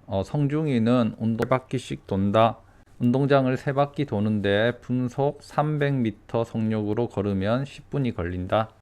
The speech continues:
분속 육, 아니, 육 분이 걸리려면, 어, 분속 몇 미터로 걸어야 됩니까?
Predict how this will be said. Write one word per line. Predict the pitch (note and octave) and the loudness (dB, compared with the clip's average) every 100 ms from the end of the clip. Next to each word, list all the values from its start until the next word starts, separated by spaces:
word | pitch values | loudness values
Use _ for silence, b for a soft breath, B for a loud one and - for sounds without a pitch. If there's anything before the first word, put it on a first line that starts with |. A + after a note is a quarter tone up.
| - | -12
분속 | - A#2+ A2+ A#2+ C3+ C#3 - A2 | 0 0 2 2 2 0 -6 -4
육, | B2+ - _ - | -4 -6 _ -10
아니, | - F#2+ G2 | -4 -2 0
육 | A2+ - - | -2 -4 -2
분이 | C#3+ C#3+ C3+ | 0 2 0
걸리려면, | G#2 G2+ A2 G2 F#2+ G2 G2+ B2 D#3 D#3+ | 0 0 0 0 0 2 4 2 0 -4
어, | G2+ G2 | -4 -2
분속 | B2 A#2+ C3+ C3+ | -2 -2 -2 -2
몇 | G2+ G2 | 0 0
미터로 | G#2+ A2 - A2+ A#2 D#3+ D3 | 0 -2 -4 -2 0 0 0
걸어야 | G#2 G#2 F#2+ | -2 0 0
됩니까? | F2+ F#2 - G#2+ G#2+ | -2 -6 -2 0 -2